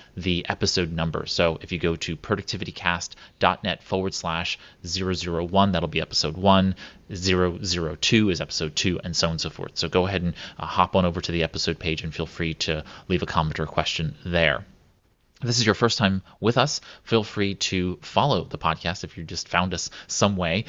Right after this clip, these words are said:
Uh, use follow or subscribe, one of those terms in your podcast app, and you can go ahead and get new episodes either notified or downloaded whenever we put out new episodes, and that really helps you,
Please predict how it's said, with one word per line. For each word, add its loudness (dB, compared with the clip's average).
Uh, 0
use 0
follow 4
or 2
subscribe, 0
one 2
of 0
those 0
terms 0
in -4
your 0
podcast 0
app, 2
and 2
you -4
can -10
go 2
ahead 0
and -2
get 0
new 2
episodes 0
either 0
notified 6
or 0
downloaded 2
whenever 0
we -6
put 0
out 4
new -4
episodes, -2
and -10
that -10
really -8
helps -6
you, -6